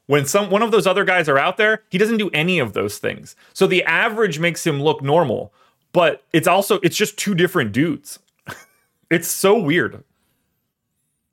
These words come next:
Now we're back to Philly. The Philadelphia seventy-sixers are going to be without Robert Covington and Joel Embiid. De'Anthony Melton, however,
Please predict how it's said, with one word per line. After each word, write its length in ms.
Now 200
we're 80
back 220
to 80
Philly. 480
The 80
Philadelphia 500
seventy-sixers 920
are 180
going 160
to 80
be 80
without 320
Robert 320
Covington 560
and 180
Joel 320
Embiid. 480
De'Anthony 500
Melton, 380
however, 480